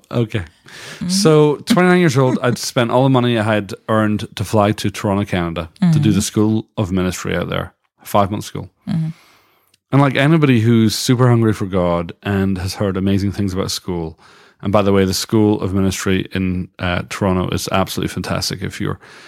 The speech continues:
Speaker 1: thinking of doing a five-month school, a residential school, I could not endorse a, a better school than the School of Ministry up in Toronto. We love
Speaker 2: Yeah,
Speaker 1: it to pieces.
Speaker 2: it's amazing.
Speaker 1: Anyway, I went there as a student,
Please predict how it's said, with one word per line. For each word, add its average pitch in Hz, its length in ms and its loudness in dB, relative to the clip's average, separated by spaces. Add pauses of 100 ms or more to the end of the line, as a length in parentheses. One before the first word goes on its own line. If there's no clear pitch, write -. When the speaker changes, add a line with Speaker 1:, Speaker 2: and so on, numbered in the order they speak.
(220)
Speaker 1:
thinking 101 280 4
of 90 140 2
doing 92 360 2
a 92 60 -2
five-month 98 460 2
school, 87 560 -4 (140)
a 92 40 -4
residential 92 600 2
school, 87 400 -6
I - 60 -14
could - 260 -4
not 90 340 0 (100)
endorse 92 440 -2
a, 85 200 -2 (500)
a - 60 -6
better 92 240 2
school 87 380 0
than 87 160 0
the 85 60 -4
School 95 180 -6
of 85 100 -6
Ministry 85 280 -4
up - 140 -10
in - 60 -6
Toronto. 90 300 -8
We 90 100 -6
love 90 200 0
Speaker 2:
Yeah, 147 140 4
Speaker 1:
it 143 80 -6
to - 60 -16
pieces. - 240 0
Speaker 2:
it's - 120 -2
amazing. 151 460 -2 (600)
Speaker 1:
Anyway, 120 280 2
I 110 140 2
went 131 160 2
there 113 120 6
as 104 100 0
a 101 60 -2
student, 110 420 2